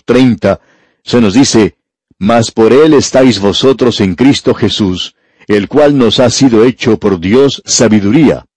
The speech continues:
Note bien, sabiduría, justificación, santificación y redención. Y amigo oyente, la sabiduría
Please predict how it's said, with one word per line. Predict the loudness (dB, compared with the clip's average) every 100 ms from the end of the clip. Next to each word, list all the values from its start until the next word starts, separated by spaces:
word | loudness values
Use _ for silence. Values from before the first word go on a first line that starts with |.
| _ -6
Note | -4 -2
bien, | -2 -2 -6 _ _ _
sabiduría, | -8 -2 0 0 0 0 2 2 0 -4 _ _ _
justificación, | -4 0 0 -2 -4 -2 -2 -2 0 0 0 -4 -12 _ -12
santificación | -2 0 0 0 -2 0 -2 -2 0 0 2 0 -4 _ _ _ -2
y | 0
redención. | 2 2 2 0 -2 -4 -6 -14 _ _ _ _ _ _ -6
Y | -2
amigo | 2 2
oyente, | 2 2 0 0 -4 _ _ _
la | -2 0 0
sabiduría | 0 0 0 2 2 2 0